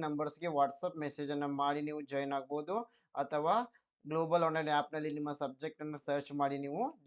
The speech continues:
ಜಾಯಿನ್ ಆಗ್ಬೋದು. ಅದೇ ರೀತಿ ಹೆಚ್ಚಿನ ಮಾಹಿತಿಗಾಗಿ ಗ್ಲೋಬಲ್ ಆನ್‌ಲೈನ್ ಕನ್ನಡ ಅಂತ Telegram ಗ್ರೂಪ್ ಕೂಡ ಮಾಡಿದ್ದೀವಿ,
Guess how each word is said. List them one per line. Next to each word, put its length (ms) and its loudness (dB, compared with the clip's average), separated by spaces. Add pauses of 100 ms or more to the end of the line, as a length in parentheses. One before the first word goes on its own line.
ಜಾಯಿನ್ 300 2
ಆಗ್ಬೋದು. 400 -8 (460)
ಅದೇ 160 0
ರೀತಿ 220 -4
ಹೆಚ್ಚಿನ 280 -4 (160)
ಮಾಹಿತಿಗಾಗಿ 420 -2 (100)
ಗ್ಲೋಬಲ್ 440 4
ಆನ್‌ಲೈನ್ 260 0
ಕನ್ನಡ 240 0
ಅಂತ 120 -2 (140)
Telegram 460 -2
ಗ್ರೂಪ್ 240 -8
ಕೂಡ 80 0 (140)
ಮಾಡಿದ್ದೀವಿ, 360 -2